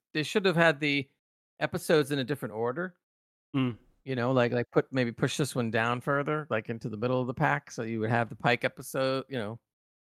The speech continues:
Speaker 1: and then have this one later. So it's just from a programming standpoint, I, I couldn't understand that, but anyway.
Speaker 2: I, I, uh, don't, I can't comment on the way it was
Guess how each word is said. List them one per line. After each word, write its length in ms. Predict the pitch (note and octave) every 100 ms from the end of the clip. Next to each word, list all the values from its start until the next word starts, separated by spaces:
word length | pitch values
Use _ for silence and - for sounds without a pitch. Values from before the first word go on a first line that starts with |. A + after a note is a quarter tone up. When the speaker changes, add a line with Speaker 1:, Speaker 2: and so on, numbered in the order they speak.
| _ _ _
Speaker 1:
and 80 | A#2
then 100 | A2
have 160 | A#2 G#2
this 160 | A2
one 140 | G#2+ G#2+
later. 360 | G3 B2 F2+ - _ _ _ _ _
So 120 | -
it's 100 | F3+
just 120 | A3
from 120 | A#3+ F#3
a 80 |
programming 480 | D3 F3+ E3+ B2+ G#2
standpoint, 520 | G2+ - G#2+ - A2
I, 80 | G2+
I 60 | A2+
couldn't 220 | - A#2
understand 500 | G#2+ G#2 - G2+ G2
that, 160 | G2 G2+
but 140 | - - _
anyway. 300 | C3 G2+ G2+ A#2+
Speaker 2:
I, 280 | C3+ C3 - -
I, 300 | B2+ C3+ C3+
uh, 200 | B2 A#2+ -
don't, 280 | E3 F3 - _ _ _ _ _ _
I 80 | -
can't 240 | - E3+ D3+
comment 360 | E3+ D3+ C#3 -
on 420 | C3 B2+ A#2+ G#2 _ -
the 80 | A2+
way 260 | A#2 A#2
it 80 | A2+
was 340 | A#2 A2 -